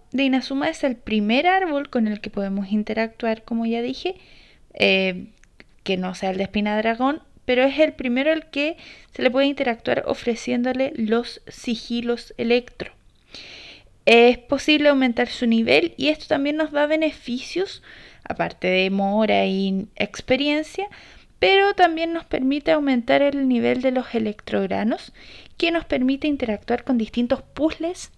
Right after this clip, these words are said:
en todo Inazuma. Se dice que sus raíces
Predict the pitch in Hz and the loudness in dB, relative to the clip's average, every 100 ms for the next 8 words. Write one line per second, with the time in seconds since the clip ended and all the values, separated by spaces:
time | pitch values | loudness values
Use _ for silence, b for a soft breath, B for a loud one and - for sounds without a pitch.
0 | - - - - 269 277 - 247 262 262 | -20 -20 -20 -4 -4 -4 -6 -4 -2 -4
1 | 262 - 247 - - _ - _ _ _ | -6 -6 -10 -10 -18 _ -20 _ _ _
2 | _ _ _ - - - - - - 214 | _ _ _ -20 -20 -20 -20 -20 -12 -6
3 | 196 226 320 311 277 254 208 196 226 - | -4 -4 -6 -8 -8 -8 -4 -6 -6 -10
4 | 339 | -16